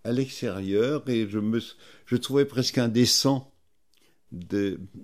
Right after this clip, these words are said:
indécent n'est peut-être pas le mot, mais, euh, j'étais t-, trop ému pour, pour, pour faire un dessin. Et ma première réaction, donc, était de dire, « Je peux pas faire un dessin, je vais faire un texte. » Un texte de,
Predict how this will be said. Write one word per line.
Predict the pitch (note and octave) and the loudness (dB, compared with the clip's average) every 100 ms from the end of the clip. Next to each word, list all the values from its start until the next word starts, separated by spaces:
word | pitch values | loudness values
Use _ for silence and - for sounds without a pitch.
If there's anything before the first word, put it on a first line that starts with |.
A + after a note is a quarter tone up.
| - | -14
indécent | A#2+ A2+ B2+ - C3 A#2 | -6 0 0 2 0 0
n'est | G2+ | -2
peut-être | - G#2+ | -4 -4
pas | - A#2+ | -2 0
le | B2 | 2
mot, | B2+ B2+ | 4 4
mais, | A2+ A2+ G#2 - - - - | 4 2 2 -4 -20 -20 -10
euh, | - G2+ G2 G2 F#2+ F#2 F2 E2+ - - | 0 2 4 4 2 0 -2 -6 -16 -10
j'étais | A2+ A2 B2+ | -8 0 0
t-, | - A#2+ | 0 -6
trop | G#2+ - C#3 C3 | -10 0 0 4
ému | B2 A#2 A2 C3+ G3 G#3+ - - | 4 4 4 4 4 2 -4 -4
pour, | C3+ D3 D#3 D#3 - - - | 0 2 2 0 -6 -20 -8
pour, | A2+ G#2 G2 | -6 -6 -6
pour | A2 G2 | -6 -4
faire | C3 | -2
un | C3 B2+ | 0 4
dessin. | B2+ - G#2 - - - - - _ - - - - - - - - - | 6 6 2 -4 -16 -20 -20 -20 _ -20 -20 -20 -20 -20 -20 -20 -20 -6
Et | A2 B2 B2+ D2 G#2+ | 2 4 4 0 0
ma | A2 | 0
première | - C3+ C3 G#2 | 2 2 4 2
réaction, | A2 G#2 - C#3 E3+ | 2 0 0 0 0
donc, | A2 A2+ A2 | 2 0 0
était | E2 F#2 | -2 -4
de | F2 | -2
dire, « | A2+ C#3 | 0 0
Je | - | 0
peux | B2 | -8
pas | A#2 B2+ | -4 -4
faire | - A#2+ | -2 -2
un | |
dessin, | F#2+ G#2 C3+ - - | -2 -2 -2 -4 -20
je | - | 0
vais | B2 | 0
faire | - B2+ | 2 0
un | A#2 | 0
texte. » | - E2 - - - - - - _ - - - _ | -2 -6 -8 -14 -16 -20 -20 -20 _ -20 -20 -20 _
Un | E2 | -8
texte | E2 - C3 - G2+ | -6 0 0 2 -2
de, | F2 F2+ E2 D#2 D#2 D2 D2+ D2 | 2 4 4 4 0 -2 -4 -6